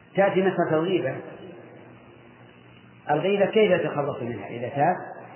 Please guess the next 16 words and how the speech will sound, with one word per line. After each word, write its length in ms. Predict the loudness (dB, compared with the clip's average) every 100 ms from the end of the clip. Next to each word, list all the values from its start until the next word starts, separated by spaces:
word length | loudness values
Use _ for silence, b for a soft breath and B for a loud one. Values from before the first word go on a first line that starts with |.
| -18 -18 -20 -20 -20 -20 -20 -20 -20 -12 -2
من 140 | 2
العلماء 400 | 2 2 2 2
من 120 | 0
قال: 360 | -2 0 0 2
"لا 220 | 4 4
بد 340 | 4 0 -2 -2
أن 220 | -2 0
يذهب 400 | 0 0 -2 -2
إلى 560 | -4 -2 -2 -4 -8
الشخص 420 | -14 -8 -6 -6 -4
ويقول: 560 | -2 -2 -2 -2 -2
'إني 380 | -4 -4 -2 -4
اغتبتك 760 | -4 0 0 0 -6 -4 -4 -4 -10 -16 -18 -18 -20 -20 -20 -20 -20 -20 -8
فحللني.'" 600 | -6 -2 0 0 -4 -8 -14 -16 -18 -20 -20 -20 -20 -20 -20 -20 -20 -20 -20 -20 -20 -20 -20 -20 -10 -4
وفي 260 | -2 0
هذا 260 | 2 2